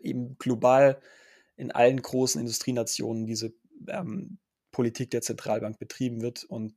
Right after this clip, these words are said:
dementsprechend existiert eben auch keine Wettbewerbssituation mehr wirklich zwischen den großen Industrienationen.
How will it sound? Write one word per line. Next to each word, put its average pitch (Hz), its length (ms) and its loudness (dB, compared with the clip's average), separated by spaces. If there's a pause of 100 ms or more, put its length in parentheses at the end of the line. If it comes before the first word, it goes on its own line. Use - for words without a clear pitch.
(140)
dementsprechend 123 800 0 (240)
existiert 131 420 0
eben 127 100 4
auch 113 80 2
keine 117 220 2
Wettbewerbssituation 117 920 2
mehr 107 60 -4
wirklich 117 320 -8
zwischen 113 380 -6
den 107 100 -4
großen 104 340 -8
Industrienationen. 113 840 -8